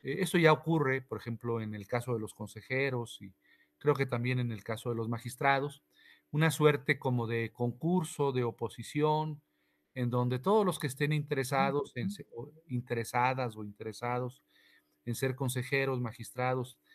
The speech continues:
Speaker 1: participaran en esa oposición, en ese concurso, y vamos a decir, los diez finalistas o por cada vacante, eh, fueran sometidas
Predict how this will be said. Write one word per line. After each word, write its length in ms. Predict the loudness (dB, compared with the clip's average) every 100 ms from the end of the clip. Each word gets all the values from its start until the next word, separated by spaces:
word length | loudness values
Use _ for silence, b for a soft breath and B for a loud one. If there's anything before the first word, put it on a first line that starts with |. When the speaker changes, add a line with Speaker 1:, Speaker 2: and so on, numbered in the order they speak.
| b b _
Speaker 1:
participaran 840 | -2 -2 -2 -2 0 4 4 4
en 140 | 2 0
esa 440 | -2 -2 0 0
oposición, 920 | -2 -4 -6 -6 -4 0 0 0 0
en 160 | -2 -2
ese 520 | -4 -6 -6 -4 -6
concurso, 760 | -8 -8 -4 0 0 -2 -8 -10 _ _ _ B B B B -4
y 100 | 2
vamos 300 | 4 4 6
a 60 |
decir, 420 | 4 4 0 0 0
los 560 | 2 2 0 -2 -4
diez 320 | 2 4 4
finalistas 880 | 2 0 0 0 -2 -4 -6 -6 -6 -10
o 260 | -12 -12 -18 b b b
por 160 | -6 0
cada 260 | 2 4
vacante, 640 | 2 2 4 4 2 -4 -8 _ _ _ _ -20 B B -8
eh, 320 | -2 0 0
fueran 320 | -2 0 0
sometidas 840 | 0 0 -2 0 0 2 2 0